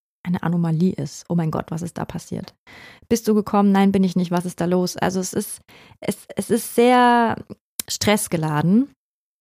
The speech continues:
Und auch hier wieder, der Performance-Druck ist sehr hoch. Alles dreht sich um diesen Orgasmus.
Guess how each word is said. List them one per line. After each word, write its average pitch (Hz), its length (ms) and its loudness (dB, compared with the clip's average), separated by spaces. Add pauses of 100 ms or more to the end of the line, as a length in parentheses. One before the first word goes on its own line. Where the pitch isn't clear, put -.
(360)
Und 190 120 4
auch 185 140 0
hier 220 240 4
wieder, 175 240 2
der 170 160 0
Performance-Druck 170 760 -4
ist - 180 -10
sehr 160 220 -2
hoch. 151 340 -6 (180)
Alles 185 280 -2
dreht 175 260 -6
sich 170 260 -4
um 175 260 2
diesen 165 220 -2
Orgasmus. 156 640 -8